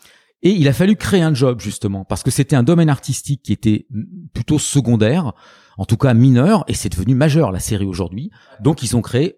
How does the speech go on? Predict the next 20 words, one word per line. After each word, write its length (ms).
le, 320
un 120
patron, 600
qui 100
est 40
le 80
showrunner, 580
et 100
qui, 140
en 80
général, 640
a 120
deux 160
casquettes. 640
Il 220
est 160
coproducteur 760
et 80
surtout 320
scénariste. 580